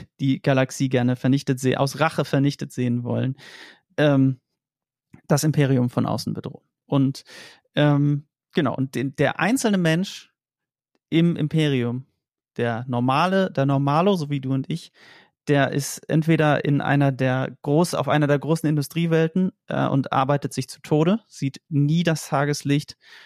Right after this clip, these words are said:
und, äh, ernährt sich von Corpse Starch, also von wiederverwerteten Leichen, oder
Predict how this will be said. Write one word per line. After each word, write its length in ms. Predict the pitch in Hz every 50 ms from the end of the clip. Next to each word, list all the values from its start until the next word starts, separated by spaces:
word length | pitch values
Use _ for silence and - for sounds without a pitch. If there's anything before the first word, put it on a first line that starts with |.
| - _ _ _ _
und, 420 | - 147 143 139 135 131 127 - -
äh, 180 | - 135 127
ernährt 340 | - - 139 139 139 143 -
sich 160 | - 139 -
von 200 | - - 127 120
Corpse 480 | - - - 147 160 165 - - - -
Starch, 720 | - - - - 117 113 135 160 170 - - - - - _ _ -
also 220 | - 120 123 120
von 400 | 120 - - - 117 117 - 135
wiederverwerteten 680 | 127 135 135 123 - 135 120 123 123 123 135 127 127 135
Leichen, 500 | 127 131 139 143 151 - - 180 170 _ _ _ - - - _ _ _ _ _ _ _ _ _ _ _ _ _ _ _
oder 380 | - 180 196 202 180 175 - -